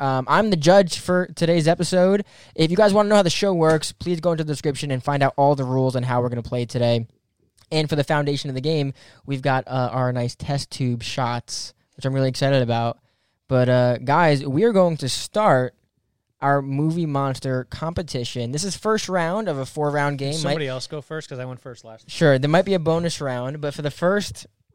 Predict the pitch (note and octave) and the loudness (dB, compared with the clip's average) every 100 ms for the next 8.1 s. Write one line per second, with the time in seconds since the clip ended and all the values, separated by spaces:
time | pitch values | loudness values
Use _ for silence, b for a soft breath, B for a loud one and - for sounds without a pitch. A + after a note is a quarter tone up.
0 | _ D#3+ E3 E3 G3+ D#3+ D3+ - E3+ E3+ | _ 0 2 2 0 -2 -6 -4 -2 -2
1 | D3+ D#3 D3+ C#3+ D#3 G#3+ - _ _ _ | -2 -4 -4 -6 -6 -10 -18 _ _ _
2 | _ _ _ _ - B3 B3+ C4 A#3 G3 | _ _ _ _ 0 4 4 2 0 -2
3 | - B2 C#3+ G#3 - G#3 F#3 - - B3 | -2 0 0 -2 4 4 4 0 -2 2
4 | A#3 G#3+ G#3+ E3 A#3 C#4 C#4 A#3 E3+ G3 | 2 2 2 4 6 8 8 4 0 -6
5 | G#3 G#3+ B3 A#3 - B3+ G3+ F3 A3 G#3+ | -6 0 0 0 -2 -2 -2 -6 -6 -4
6 | C3 B2 C#3 C3 C#3 D#3 - - F3 F#3+ | -4 -4 -8 -6 -2 -2 -4 -4 0 2
7 | G3 F#3+ F3 G#3 G#3 C3+ A#2+ A#2 B2 D3+ | 2 0 -2 -4 -6 -6 -6 -6 -8 -10
8 | - | -14